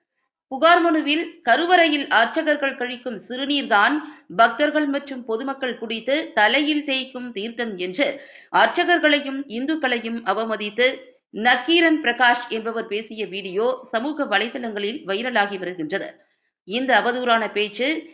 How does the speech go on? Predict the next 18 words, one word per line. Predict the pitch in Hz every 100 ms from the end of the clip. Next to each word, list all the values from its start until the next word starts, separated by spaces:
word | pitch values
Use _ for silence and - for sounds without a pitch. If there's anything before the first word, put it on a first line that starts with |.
| _
பிராமணர் | 170 214 247 302 320 302
சமுதாயத்தினர் | 254 247 247 226 220 220 214 247 - -
சிவாச்சாரியார்கள், | 208 247 277 277 226 220 208 196 208 226 -
பட்டாச்சாரியார்களுக்கு | 208 262 269 269 220 220 202 202 202 196 208 214 - - - -
மற்றும் | 214 247 269 -
இந்துக்களை | 208 277 320 294 294 277 220
இழிவுபடுத்தும் | 233 254 254 247 247 226
நோக்கில் | 214 214 214
பேசியதால் | 202 196 196 196 185 262 302 - - -
காவல்துறையினர் | 220 240 247 247 233 220 226 311 -
உடனடியாக | 214 285 294 269 240 240
அவரை | 208 190
கைது | 185 214 269 302
செய்ய | 285 254
வேண்டும் | 220 208
என்று | 190 214 214
புகார் | 185 226 220
அளித்துள்ளனர். | 185 165 156 196 156 - -